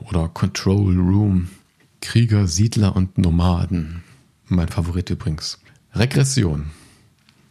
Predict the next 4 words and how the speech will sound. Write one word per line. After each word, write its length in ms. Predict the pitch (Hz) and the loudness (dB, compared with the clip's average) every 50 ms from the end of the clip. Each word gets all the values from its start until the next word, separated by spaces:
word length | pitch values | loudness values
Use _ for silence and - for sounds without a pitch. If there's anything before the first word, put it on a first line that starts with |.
| _ _ - - | _ _ -6 -2
Hypnoanalyse, 1300 | - 180 180 - - 104 95 90 - - - 101 92 90 90 90 101 120 131 127 95 95 104 120 135 - - - _ _ _ _ _ _ _ _ - | -2 -2 0 0 -2 0 0 0 0 0 0 0 0 2 0 2 2 2 2 2 2 2 2 0 0 -2 -6 -20 _ _ _ _ _ _ _ _ -4
Reinkarnation 1400 | 101 95 104 104 117 123 - 147 135 - - 139 135 135 131 131 135 - - - 131 127 131 135 139 139 131 127 - - - - _ _ _ _ _ _ - | -2 2 2 2 2 2 2 0 -2 0 0 2 2 2 2 0 0 -2 0 0 2 4 4 2 2 0 -2 -6 -16 -20 -20 -20 _ _ _ _ _ _ 0
oder 360 | 120 123 120 123 117 110 101 | 2 2 4 4 2 2 2
Rückführung. 800 | 123 160 - - - - - - 80 82 80 - - - - - | 0 0 -2 -6 -10 -4 -2 0 0 0 0 0 -2 -4 -4 -6